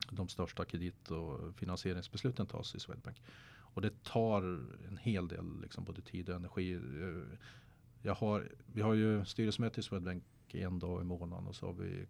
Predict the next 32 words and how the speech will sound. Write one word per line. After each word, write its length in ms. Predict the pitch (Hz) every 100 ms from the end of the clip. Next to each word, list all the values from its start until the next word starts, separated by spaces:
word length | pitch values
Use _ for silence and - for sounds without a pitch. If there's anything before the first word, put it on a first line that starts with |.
| -
kommittémöte 680 | - 98 - 90 90 87 92
en 140 | 92 92
annan 300 | 87 90 101
dag 200 | 87 87
i 20 |
månaden. 340 | 92 92 95
Så 100 | -
att 60 | 95
det 60 | 101
är 40 |
två 360 | - 107 98 92
dagar 320 | 90 87 85
som 320 | - 90 95
går 140 | 92
åt, 400 | 87 90 - - 113
eh, 120 | 120 - - - - -
i 80 |
månaden. 340 | 90 87 85 87
Men 340 | 90 98 95
det 80 | 95
är 20 |
ju 60 | 101
också 300 | 95 - 113
så 200 | - 98
att 140 | 92
inför 200 | 98 -
varje 220 | 101 95 104
möte 320 | 104 87 -
så 140 | -
har 100 | 87
jag 100 | 95
mellan 400 | 92 92 95 92